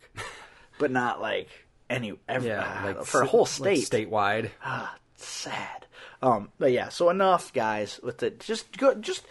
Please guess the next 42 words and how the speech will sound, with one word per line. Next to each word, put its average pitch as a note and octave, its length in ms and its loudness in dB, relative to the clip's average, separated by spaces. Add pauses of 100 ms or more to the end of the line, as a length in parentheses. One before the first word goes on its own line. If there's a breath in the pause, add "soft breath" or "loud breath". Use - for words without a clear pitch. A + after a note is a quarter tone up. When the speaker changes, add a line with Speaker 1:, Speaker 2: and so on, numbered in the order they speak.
(460 loud breath)
Speaker 1:
anytime C4 600 2 (120)
one D#3+ 420 2
group C#3+ 400 2
of C3 160 2
people D#3 480 0 (400)
consistently C#3+ 640 -4
drinks B2+ 380 -4
a - 80 -12
certain A2+ 280 -4
type A#2+ 220 -2
of A2 140 -10
beer, A#2+ 360 -2 (460)
I'm B2 80 -14
like, C3 180 -10
"Come A3+ 180 -4
on, F#2+ 220 -6
guys. F2+ 400 -8 (340 soft breath)
Like, - 100 -8
have F4 240 -2
a D#4+ 40 -4
fucking E3+ 340 -2
identity." G#2 640 -6 (560 soft breath)
Like, B2 400 -2
so, - 320 4 (280 loud breath)
"I C3+ 100 4
like C#3 220 2
doing B2 240 0
what A2 80 -2
everybody A2 420 -2
else A2+ 200 -2
was G2 120 -8
doing G2+ 240 -6
before G#2 280 -2
it D2 40 -2
was C#2+ 120 -8
cool." G2+ 460 -4 (180)
That's C#3 240 2
the D#3+ 120 -2
new C3+ 160 4
hipster A#2 340 0
motto. F2+ 400 -8
Speaker 2:
Mm-hmm. G2+ 280 -4